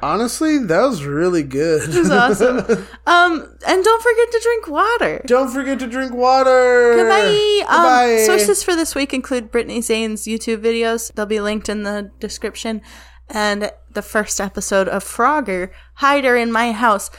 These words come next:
Speaker 2: as well as some, uh, articles that'll also be linked in the show notes. Love you so much.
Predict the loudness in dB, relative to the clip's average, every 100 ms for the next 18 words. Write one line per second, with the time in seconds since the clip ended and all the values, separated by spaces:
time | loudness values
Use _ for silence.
0 | -14 -4 -2 0 0 0 -2 -2 -4 -2
1 | -2 -2 -6 -8 -4 -4 -6 -10 -10 -10
2 | -10 -8 -10 -10 -14 -14 -14 -16 -16 -14
3 | -12 -14 -14 -12 -12 -12 -14 -18 -20 -20
4 | -20 -2 0 2 2 4 2 2